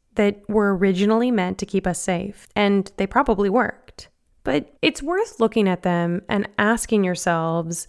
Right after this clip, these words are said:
if the walls we built as children for protection are still working,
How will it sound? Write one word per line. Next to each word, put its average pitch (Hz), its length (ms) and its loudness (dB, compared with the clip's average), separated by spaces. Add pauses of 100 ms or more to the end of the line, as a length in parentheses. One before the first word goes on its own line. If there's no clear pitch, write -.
if 262 160 0
the 277 100 4
walls 254 600 2
we 349 100 4
built 185 580 0
as 190 200 -4
children 190 580 2
for 180 140 -4
protection 180 960 -4
are 202 400 0
still 208 320 0
working, 302 600 -2